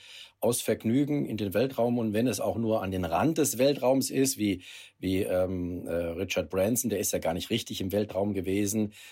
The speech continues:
Ähm, nach internationalem Standard beginnt er ja erst bei hundert Kilometern Höhe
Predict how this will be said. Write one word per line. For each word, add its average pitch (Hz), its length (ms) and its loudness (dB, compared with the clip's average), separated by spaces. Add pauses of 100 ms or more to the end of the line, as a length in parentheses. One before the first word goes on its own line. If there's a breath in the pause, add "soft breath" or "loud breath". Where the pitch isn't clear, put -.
(160 loud breath)
Ähm, 87 540 -2
nach 85 400 -2
internationalem 92 1000 -2
Standard 101 760 0
beginnt 95 280 -2
er 85 80 2
ja 80 140 -2
erst - 180 -6
bei 80 140 -2
hundert 147 380 2
Kilometern 101 600 -2
Höhe 139 400 4